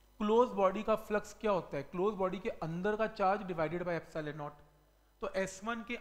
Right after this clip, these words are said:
अंदर का charge बोलो कितना है? Capital Q divided by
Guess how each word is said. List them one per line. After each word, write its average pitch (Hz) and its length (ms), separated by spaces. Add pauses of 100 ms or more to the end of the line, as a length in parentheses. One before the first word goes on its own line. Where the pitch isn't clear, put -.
अंदर 190 300
का 214 120
charge 185 320
बोलो 196 240
कितना 196 260
है? 196 160 (440)
Capital 131 420
Q 101 160 (600)
divided 151 400
by 185 140